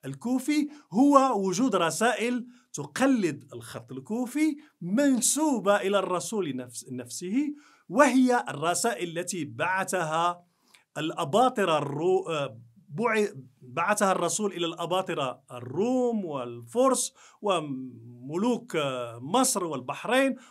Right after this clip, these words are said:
وعليها خاتم ادعوا أنه خاتم الرسول مكتوب عليه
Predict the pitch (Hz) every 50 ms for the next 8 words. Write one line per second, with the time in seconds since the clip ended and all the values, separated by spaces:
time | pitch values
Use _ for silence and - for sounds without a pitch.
0 | - _ - 151 135 143 160 175 190 185 165 165 165 170 170 156 - _ _ _
1 | _ - - - 226 233 233 226 220 - 208 202 208 196 - - _ _ - 185
2 | 160 143 123 202 220 208 202 202 - - 165 165 170 180 185 185 170 139 110 196
3 | 190 170 - 170 143 135 127 113 113 113 - - 208 220 220 220 214 _ _ _
4 | _ _ _ _ - 123 120 - - - 220 220 196 156 131 123 139 143 160 175
5 | 180 175 170 170